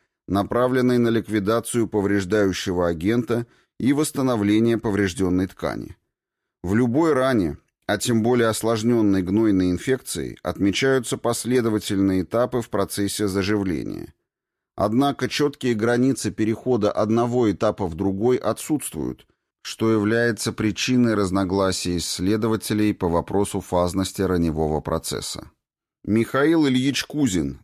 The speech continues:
тысяча девятьсот семьдесят седьмой год, предложил классификацию, которая выделяет следующие основные фазы течения раневого процесса. Первый. Фаза воспаления, разделяющаяся на два периода.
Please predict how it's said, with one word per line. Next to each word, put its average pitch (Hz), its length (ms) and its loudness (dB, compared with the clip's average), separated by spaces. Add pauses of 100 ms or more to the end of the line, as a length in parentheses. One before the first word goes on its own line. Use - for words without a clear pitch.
тысяча 123 400 -2
девятьсот 98 480 -2
семьдесят 101 480 0
седьмой 92 360 2
год, 78 360 -8 (500)
предложил 117 560 0
классификацию, 110 1040 -4
которая 143 500 2
выделяет 127 640 2
следующие 117 640 0
основные 101 600 0
фазы 117 440 -2
течения 113 640 0
раневого 90 560 0
процесса. - 720 -6 (640)
Первый. 85 440 0 (440)
Фаза 120 400 0
воспаления, 120 880 0
разделяющаяся 107 1040 0
на 110 160 2
два 95 220 2
периода. 76 640 -2